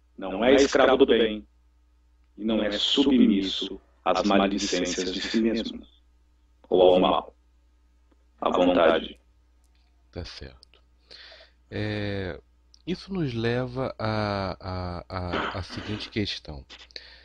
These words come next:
Speaker 2: Tendo em vista isso, como, como o, o, o, o, qual seria a opinião do Zé quanto à questão de que eu entendi isso que foi falado,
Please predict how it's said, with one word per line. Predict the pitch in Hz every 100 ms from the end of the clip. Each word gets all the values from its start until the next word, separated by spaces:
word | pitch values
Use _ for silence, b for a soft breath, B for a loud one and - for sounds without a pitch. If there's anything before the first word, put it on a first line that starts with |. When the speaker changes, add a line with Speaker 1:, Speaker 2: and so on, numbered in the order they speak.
| B B -
Speaker 2:
Tendo | 151 165
em | 156
vista | 107 107 - 110
isso, | 110 120 - - -
como, | 196 196 120 90 90 - - -
como | - 170 185
o, | 170
o, | 151 127 98
o, | 98 101 82 101 98 95 78 101
o, | 98 90 87 82 82 78 _ _ b b b b b _ -
qual | 175
seria | 185 180 131 143
a | 127
opinião | 117 - 113 104 101
do | 95 117
Zé | 107 92 101 113 - _ _ b b b b _ _
quanto | 120 123 117 - 117 98
à | 107
questão | - 113 - - 113
de | 117 110
que | - 123 -
eu | 120 156 - _ _ _ -
entendi | 170 - 160 131 117 151 131
isso | 139 -
que | 135
foi | - 123
falado, | - 131 110 95 90 87